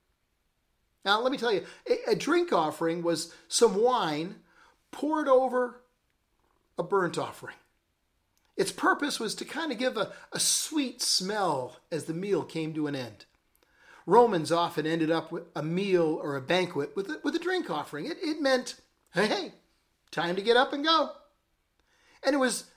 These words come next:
it was their way of symbolically giving the, the last drop of glory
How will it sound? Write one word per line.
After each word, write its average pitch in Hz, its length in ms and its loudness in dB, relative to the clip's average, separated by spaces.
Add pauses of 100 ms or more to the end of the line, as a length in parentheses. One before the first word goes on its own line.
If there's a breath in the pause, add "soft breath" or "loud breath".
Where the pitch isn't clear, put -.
it 254 60 -2
was 196 260 -2
their 254 260 10
way 208 280 4
of 143 180 0 (140 loud breath)
symbolically 208 1000 0
giving 160 400 0
the, 139 180 -6 (260 loud breath)
the 143 120 -6
last 233 640 -4
drop 202 400 -4
of 135 180 -4
glory 156 480 2